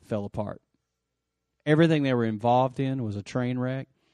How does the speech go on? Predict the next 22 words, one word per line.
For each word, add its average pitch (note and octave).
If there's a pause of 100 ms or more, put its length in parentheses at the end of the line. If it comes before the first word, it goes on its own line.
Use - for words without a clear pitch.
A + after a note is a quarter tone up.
(220)
Every D3
relationship, C#3
every C3
person C#3+
they A2
dated B2+ (300)
ended C3
up A#2
being, G#2+
I A2+
mean, A2 (280)
you, A#2+
the, C3+
you D#3+
just -
see F#3+
it. A2+
You B2+
see D#3
a B2+
perpetual F#3+ (260)
life C3